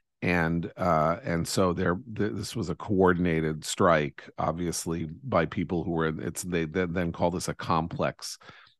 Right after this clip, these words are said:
act of terrorism rather than, you know, somebody blowing themselves up with a, with a vest or something like that, or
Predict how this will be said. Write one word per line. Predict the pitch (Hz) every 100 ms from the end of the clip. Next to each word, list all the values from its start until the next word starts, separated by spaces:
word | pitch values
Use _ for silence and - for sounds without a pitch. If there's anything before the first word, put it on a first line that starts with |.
| _ -
act | 85 82 90
of | -
terrorism | 90 76 76 71 73 78
rather | 78 78
than, | 85 82
you | 90
know, | 76
somebody | - 90 82
blowing | 71 82 82
themselves | 87 - 76 69
up | 82 -
with | 78
a, | 85
with | 95 92 90
a |
vest | 82 87 76 - 87
or |
something | - 76 76 73
like | 71 -
that, | 78 73
or | 80